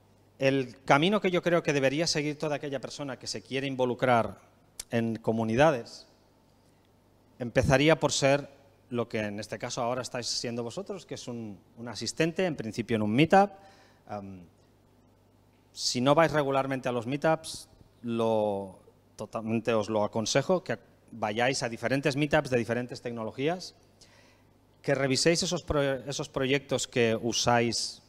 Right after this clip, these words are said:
a diario o que os gustaría usar incluso en tecnologías que no usáis, en GitHub, que se contribuye a los foros, tanto haciendo preguntas como comentando en incidencias que vosotros también padecéis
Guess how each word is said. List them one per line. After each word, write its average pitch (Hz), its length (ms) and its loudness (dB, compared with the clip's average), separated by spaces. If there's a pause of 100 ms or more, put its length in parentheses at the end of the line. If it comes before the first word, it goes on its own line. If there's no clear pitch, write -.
(140)
a 107 120 -4
diario 123 500 6
o 110 560 0 (100)
que 131 80 2
os 120 120 2
gustaría 120 440 4
usar 131 280 4
incluso 123 320 -4
en 117 60 -2
tecnologías 117 600 0
que 127 80 0
no 120 80 -2
usáis, 120 480 -4 (680)
en 110 160 -4
GitHub, 165 360 0 (1160)
que 120 680 6 (300)
se 139 160 4
contribuye 139 580 6
a 170 60 8
los 131 180 4
foros, 170 640 2
tanto 113 240 -2
haciendo 123 300 0
preguntas 123 720 0 (100)
como 110 560 2 (560)
comentando 123 640 2
en 127 80 0
incidencias 120 600 4
que 110 200 4
vosotros 113 400 0
también 120 260 0
padecéis 123 640 2